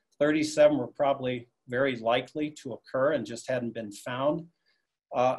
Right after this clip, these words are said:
and twenty were less likely. The twenty less likely are really species of mammals you'd find out on the Eastern Plains. So they're not gonna probably be right there at, uh, the Fisher's Peak area,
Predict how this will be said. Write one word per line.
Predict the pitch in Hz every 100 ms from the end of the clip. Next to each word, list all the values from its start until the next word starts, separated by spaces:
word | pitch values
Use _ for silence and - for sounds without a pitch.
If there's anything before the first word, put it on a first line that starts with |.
| -
and | 135 135
twenty | - 170 170
were | 156 131
less | 131 143 -
likely. | 123 104 - 113
The | 113
twenty | - 175 175 170
less | 165 165 180
likely | 180 180 190
are | 151
really | 123 143 147 139 135 _ _ _ _ _ _ -
species | - - 170 170 131
of | 135
mammals | 139 139 123
you'd | 117 117
find | - 139 135
out | 127 120
on | 117
the | 117
Eastern | 131 120 131 107
Plains. | 101 127 107 98 -
So | 123
they're | 123
not | 139 151 151
gonna | 147 120 _ -
probably | 156 147 123 117 127 120 127 127
be | 127 120
right | 117 117
there | 117 113 113 -
at, | 110
uh, | 110 107 _
the | -
Fisher's | 143 123 120 -
Peak | - 127 123
area, | 113 110 107